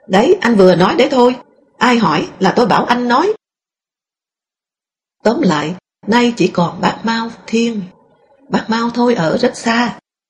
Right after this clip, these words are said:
bác nay ốp sát bên ta mà thay bác Hồ. Tôi đôi ba phen muốn nói thế để chọc lại Mao nhiều. Một buổi chiều, ở bãi cháy,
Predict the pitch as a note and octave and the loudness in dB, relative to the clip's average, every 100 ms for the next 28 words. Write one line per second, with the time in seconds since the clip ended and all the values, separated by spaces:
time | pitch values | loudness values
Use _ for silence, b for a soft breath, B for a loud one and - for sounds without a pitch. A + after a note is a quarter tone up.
0 | _ F3+ - A#3+ A#3 A3 A#3+ - A#3 B3 | _ -2 -2 -2 -4 -2 -2 -4 -6 -6
1 | - A#3+ A3+ A#3 A#3+ A3 F3 - A#3 A#3+ | -2 -2 0 0 0 2 0 0 -2 0
2 | C4 D#4+ F3+ E3 E3+ - - _ _ _ | -2 -2 0 0 0 -4 -18 _ _ _
3 | _ _ _ _ _ _ _ _ _ _ | _ _ _ _ _ _ _ _ _ _
4 | _ _ _ _ _ - F#3+ G3 F3+ G#3+ | _ _ _ _ _ -2 2 4 4 4
5 | G#3 G#3 A3 G#3+ A#3 G#3 G3+ A3+ B3 F4+ | 2 2 2 2 0 0 0 -2 -2 -4
6 | - - G#3+ D#3 - D#3+ C#3+ F3 A3+ A3 | -4 -2 0 0 -2 -2 -2 -2 -4 0
7 | F3 E3+ D3 E3 - _ _ _ _ _ | 2 2 0 -8 -20 _ _ _ _ _
8 | _ _ _ _ _ _ _ _ _ _ | _ _ _ _ _ _ _ _ _ _
9 | _ _ _ _ _ _ _ _ _ F3 | _ _ _ _ _ _ _ _ _ -4
10 | D#3 F3+ A#3 F3+ E3 D3 C#3+ _ E3+ D3 | 0 0 0 0 0 0 -4 _ -4 0
11 | D3 - G3+ G#3+ | -2 0 0 0